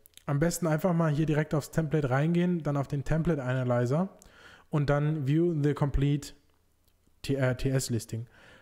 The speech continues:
Schaut nach, ob irgendwo gelbe Dinge aufploppen, da mein Text jetzt hier relativ simpel ist. Ähm, Lukas A K Hunter, ach du Scheiße. Äh,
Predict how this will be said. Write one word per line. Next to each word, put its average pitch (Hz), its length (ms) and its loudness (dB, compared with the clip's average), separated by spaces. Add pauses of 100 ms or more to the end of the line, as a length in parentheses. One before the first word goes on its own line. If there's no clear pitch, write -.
Schaut 175 360 0
nach, 175 300 2
ob 151 180 0
irgendwo 185 400 2
gelbe 165 340 0
Dinge 185 360 0
aufploppen, 135 640 0
da 143 120 2
mein 143 320 0
Text - 240 -2
jetzt 151 140 -2
hier 147 160 -2
relativ 147 580 -2
simpel 143 360 0
ist. 175 240 0 (420)
Ähm, 139 540 0 (1500)
Lukas 113 400 0
A 113 120 -2
K 107 280 -2
Hunter, 110 300 -6
ach 110 80 -12
du 120 140 -10
Scheiße. 113 440 -10 (600)
Äh, 139 320 0